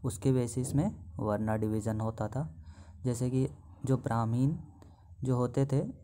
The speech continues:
वो basically क्या करते थे, were expected to teach Vedas, perform sacrifices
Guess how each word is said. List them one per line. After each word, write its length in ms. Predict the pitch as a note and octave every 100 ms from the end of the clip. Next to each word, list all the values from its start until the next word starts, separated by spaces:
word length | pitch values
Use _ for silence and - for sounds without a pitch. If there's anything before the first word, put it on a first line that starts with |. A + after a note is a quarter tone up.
| -
वो 100 | C3
basically 460 | C3 C3 C#3+ C#3+ C#3+
क्या 120 | C#3+
करते 360 | C#3 B2+ B2+ B2+
थे, 180 | D3 G3 - - B2+
were 160 | A2+ A2+
expected 680 | A2+ - A#2+ - C#3 C#3 -
to 140 | A#3+ - - - - - - -
teach 200 | B2+ C3
Vedas, 480 | A2+ A2 A2+ C#3 D#3 - -
perform 360 | G#2+ A2 A2+ A2+
sacrifices 760 | A#2+ - A#2 B2 A#2 B2 D#3